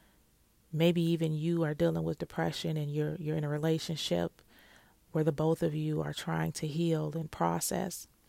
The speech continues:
please, I urge you, I plead with you to give yourself and that person that you are on this journey with an opportunity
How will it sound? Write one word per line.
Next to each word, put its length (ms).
please, 500
I 220
urge 360
you, 340
I 140
plead 420
with 200
you 180
to 160
give 520
yourself 840
and 160
that 220
person 440
that 180
you 340
are 240
on 160
this 180
journey 340
with 280
an 140
opportunity 920